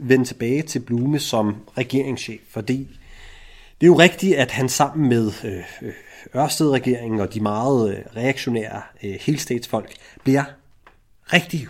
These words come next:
upopulær, og ikke mindst, øh, upopulær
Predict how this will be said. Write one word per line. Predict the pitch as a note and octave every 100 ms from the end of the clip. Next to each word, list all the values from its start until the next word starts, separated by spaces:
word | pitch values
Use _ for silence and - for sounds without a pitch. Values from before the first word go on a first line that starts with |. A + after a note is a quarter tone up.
| -
upopulær, | D3 B2 A#2+ G#2 G2 - -
og | A#2+ G2+ - - _ _ -
ikke | C3+ C#3
mindst, | C3 B2+ - -
øh, | A#2 G2+ F#2 -
upopulær | B2 C#3+ A#2 -